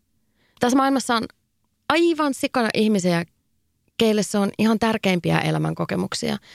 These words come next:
Ihmisiä, jotka unelmoi siitä lapsesta ja nuoresta saakka, että sit kun he saa oman lapsen. Ja mä en ole vaan koskaan kuulunut niihin.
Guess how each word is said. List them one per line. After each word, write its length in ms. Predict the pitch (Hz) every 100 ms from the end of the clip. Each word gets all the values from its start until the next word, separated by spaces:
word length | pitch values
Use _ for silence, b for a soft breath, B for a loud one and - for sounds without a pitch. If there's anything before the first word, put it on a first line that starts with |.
| B B
Ihmisiä, 400 | - 226 247 233
jotka 280 | 220 - -
unelmoi 560 | 208 226 214 185 170 170
siitä 460 | 175 160 - 160 - b b b b b
lapsesta 460 | 190 202 - 202 196
ja 80 | 185
nuoresta 380 | 202 202 165 170
saakka, 420 | 185 180 - 160
että 100 | -
sit 140 | 165
kun 100 | 170
he 60 | 160
saa 200 | 160 170
oman 320 | 185 175 151
lapsen. 260 | 156 - 190
Ja 60 |
mä 120 | 220
en 80 | 262
ole 60 | 240
vaan 140 | 226
koskaan 380 | 208 202 - 165
kuulunut 440 | 208 180 160 147
niihin. 400 | 143 147 151 170